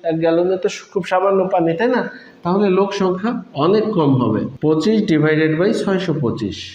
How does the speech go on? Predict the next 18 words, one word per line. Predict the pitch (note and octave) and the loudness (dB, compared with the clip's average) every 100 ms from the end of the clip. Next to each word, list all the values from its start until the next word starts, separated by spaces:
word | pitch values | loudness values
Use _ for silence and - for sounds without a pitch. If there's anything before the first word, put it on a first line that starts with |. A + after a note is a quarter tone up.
| - | -8
এতজন। | E3 D3+ A#2+ G#2 F#2+ - - - | -4 0 0 0 -2 -6 -12 -16
সুতরাং | - C#3 C#3+ D3+ F#3+ A#3+ - C3+ | -2 0 2 2 2 0 0 2
আমাদের | C3+ D3+ F#3 F3+ - C3+ | 2 4 2 0 -2 0
পানি | C#3+ E3 E3 | 2 2 2
আছে | G#3+ G#3 | 0 0
কত? | F#3+ G3 | 0 2
নয়শো | G#3 F#3 F#3+ D3 | 2 2 2 2
গ্যালন। | A#2 G2 F#2 - | 2 0 -4 -4
তাহলে | B2 B2 | -2 2
নয়শো | B2 C#3+ F3+ G3+ G3+ D#3 | 2 2 2 2 2 2
গ্যালন | B2+ C3+ F#3+ - | 2 2 0 -2
পানি | C3 B2 C3 B2 | 0 2 2 2
দিয়ে | A2+ A2 B2+ G#3 - | 0 0 0 -2 -2
প্রয়োজন | C#3+ D#3 D#3 E3 F3+ D3+ | 2 4 4 4 4 2
মেটাতে | C3 C3+ C3 D3+ - | 2 -2 -2 -2 -4
পারে | B2+ A2+ A#2+ E3+ B3 - - | -2 -2 0 0 -2 -6 -10
কত | - B2 C#3 C#3+ | -6 -4 -2 -2
হবে? | D3 | 0